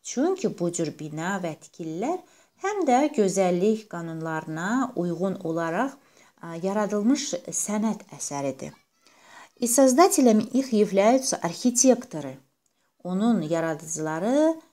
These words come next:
memarlardır, uşaqlar. Слово "архитектор" в переводе с греческого языка означает "старший строитель".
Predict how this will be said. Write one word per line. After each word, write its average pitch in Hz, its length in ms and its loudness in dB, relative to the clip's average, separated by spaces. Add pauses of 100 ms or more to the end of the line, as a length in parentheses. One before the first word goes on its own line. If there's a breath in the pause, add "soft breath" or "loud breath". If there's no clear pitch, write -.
memarlardır, 156 680 -6
uşaqlar. - 440 -12 (580 soft breath)
Слово 370 420 6
"архитектор" 254 720 4
в - 100 -8
переводе 226 580 4
с 190 80 0
греческого 190 580 2
языка 180 540 2
означает 214 800 2
"старший 240 540 4
строитель". 226 760 0